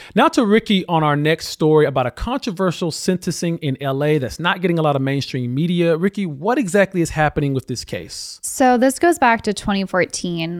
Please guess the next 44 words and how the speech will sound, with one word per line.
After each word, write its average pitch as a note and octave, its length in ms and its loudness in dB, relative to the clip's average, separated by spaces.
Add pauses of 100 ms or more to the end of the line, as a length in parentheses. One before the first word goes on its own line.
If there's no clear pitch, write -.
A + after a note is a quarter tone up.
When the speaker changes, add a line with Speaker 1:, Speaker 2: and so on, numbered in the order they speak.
Speaker 2:
when E3+ 540 -2 (160)
a F3+ 200 0
seventeen-year-old, F#3+ 840 4
two - 180 4
weeks A#3 220 4
away F3+ 340 4
from, F3 460 0
at F3+ 140 0
the F#3 60 -2
time, F3+ 240 -2
his F3 500 -2
eighteenth F#3 360 -4
birthday, E3+ 500 2 (440)
um, F3+ 360 2
molested G3 600 2
a F#3 80 0
ten-year-old F3+ 560 0
girl E3+ 460 4
in F3+ 140 -2
a E3+ 280 0 (140)
restaurant F3 680 0
bathroom, D#3 760 -2
um, F3+ 280 2
grabbed F#3 280 0
her A3 80 2
by G3 160 4
the F#3+ 80 0
throat, F3 340 2
locked F3 260 2
her F3+ 60 -2
in F3 100 -4
the F3 80 -2
stall, E3 380 2
put - 420 0
his F#3 280 -6
hands F3+ 400 -4
down F3+ 120 -2
her F3+ 120 -2
pants E3 400 -4
until F3 200 -2
someone E3+ 240 -4
else D#3+ 160 -4
came E3 260 -6
in. D#3 280 -4